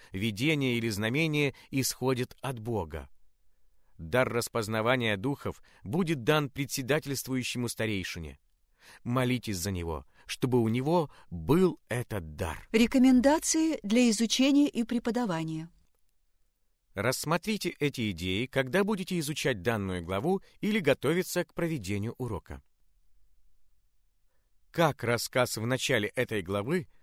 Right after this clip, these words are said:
Speaker 1: может помочь носителям священства Мелхиседекова подготовиться к прислуживанию больным? Как он поможет нам,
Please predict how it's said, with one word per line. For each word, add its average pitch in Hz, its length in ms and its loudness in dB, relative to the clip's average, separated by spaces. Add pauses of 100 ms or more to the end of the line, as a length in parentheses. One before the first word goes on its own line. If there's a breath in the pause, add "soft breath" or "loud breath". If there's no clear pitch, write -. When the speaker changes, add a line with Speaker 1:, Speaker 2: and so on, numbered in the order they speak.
(200)
Speaker 1:
может 196 380 0
помочь 180 380 -2
носителям 143 520 -2
священства 123 800 -2
Мелхиседекова 127 920 -2 (220 soft breath)
подготовиться 165 920 0
к - 60 -20
прислуживанию 160 840 -2
больным? 120 540 -4 (1080)
Как 135 280 2
он 123 160 2
поможет 104 540 -2
нам, 123 260 -2